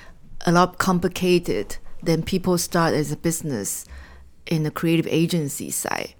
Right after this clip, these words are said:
So I think join the creative agency side first, allow you to develop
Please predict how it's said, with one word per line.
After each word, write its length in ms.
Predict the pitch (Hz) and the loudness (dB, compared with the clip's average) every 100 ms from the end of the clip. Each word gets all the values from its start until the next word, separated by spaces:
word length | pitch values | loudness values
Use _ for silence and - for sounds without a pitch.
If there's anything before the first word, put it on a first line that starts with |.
| - - - _ | -20 -20 -20 _
So 500 | - 202 185 170 - 202 | 2 6 8 6 2 0
I 80 | |
think 260 | 202 285 202 | 2 4 4
join 340 | 190 220 226 | 8 8 8
the 100 | 214 | 6
creative 500 | - 185 175 185 202 - | 0 2 6 6 4 6
agency 520 | 202 214 185 - 165 | 4 6 2 2 0
side 480 | - 151 143 120 - | 0 0 0 0 -4
first, 500 | - 226 170 131 - | 0 4 6 4 2
allow 320 | 170 175 185 185 | 2 6 8 8
you 240 | 185 185 | 6 4
to 400 | 185 - 165 156 | 2 2 4 4
develop 720 | 165 165 170 170 170 165 | 4 6 8 8 6 4